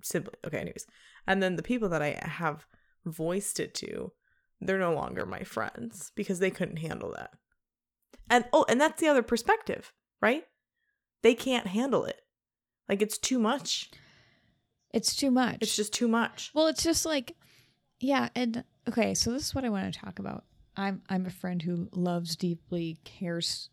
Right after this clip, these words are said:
Speaker 2: too much,
Speaker 1: Yeah.
Speaker 2: quote
Speaker 1: I don't
Speaker 2: unquote.
Speaker 1: know about too much, but you
Speaker 2: Um,
Speaker 1: do care.
Speaker 2: right. I'm very enthusiastic, right? I'll say things that I don't necessarily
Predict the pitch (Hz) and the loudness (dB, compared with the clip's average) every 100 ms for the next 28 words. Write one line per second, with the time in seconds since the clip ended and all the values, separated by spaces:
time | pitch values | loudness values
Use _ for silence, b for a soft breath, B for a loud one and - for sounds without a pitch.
0 | - - - 214 185 160 160 - - 170 | -18 -10 -2 0 2 0 -2 -4 -4 -2
1 | 135 175 160 175 170 220 233 196 - - | 0 -2 -2 -2 0 4 4 4 0 -4
2 | - 185 151 - 180 185 170 165 - 185 | -10 -8 -8 -8 -4 -2 -2 -4 -6 -4
3 | 180 175 - 190 185 185 180 190 - _ | -4 -4 -4 -4 -2 -4 -4 -6 -8 _
4 | - 196 180 185 170 185 175 165 143 - | -4 -4 -2 -2 -2 -2 -2 -2 -2 0
5 | 180 165 180 180 214 233 - 240 226 247 | 0 2 0 0 0 0 2 0 0 0
6 | 262 247 233 220 - 208 185 185 180 180 | -2 0 0 -2 -4 -4 -2 -2 0 0
7 | 175 175 _ 190 185 170 190 - 180 185 | -2 -4 _ -6 -4 -2 -2 -2 -2 -4
8 | 180 175 165 | -6 -6 -8